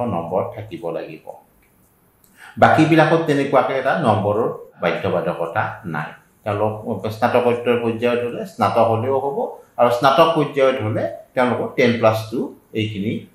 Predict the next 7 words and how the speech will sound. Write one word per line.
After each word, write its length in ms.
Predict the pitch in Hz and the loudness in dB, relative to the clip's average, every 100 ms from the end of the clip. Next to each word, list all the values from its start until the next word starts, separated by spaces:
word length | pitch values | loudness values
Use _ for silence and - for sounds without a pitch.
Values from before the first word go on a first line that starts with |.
| - | -4
অৰ্হতা 400 | 101 95 92 95 95 | 0 0 0 -2 -4
থাকিলেই 440 | 92 85 85 85 85 | -6 -8 -6 -6 -6
হ'ব। 240 | 82 - - - _ _ _ _ _ | -8 -10 -12 -14 _ _ _ _ _
গতিকে 300 | 117 135 143 151 | -2 0 2 2
মই 200 | 139 139 143 | 4 4 6
আশা 260 | 127 156 160 | 4 4 4
কৰিছোঁ, 500 | 165 160 156 - 165 | 4 4 2 -2 -4